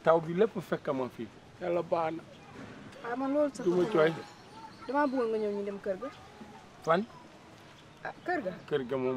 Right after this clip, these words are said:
Speaker 1: mënu gu ma dem. Kër ga lu ma dégg si kër gi lépp.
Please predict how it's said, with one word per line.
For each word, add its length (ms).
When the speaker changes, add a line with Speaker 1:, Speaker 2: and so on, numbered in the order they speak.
Speaker 1:
mënu 240
gu 80
ma 140
dem. 120
Kër 160
ga 120
lu 120
ma 140
dégg 320
si 180
kër 260
gi 140
lépp. 200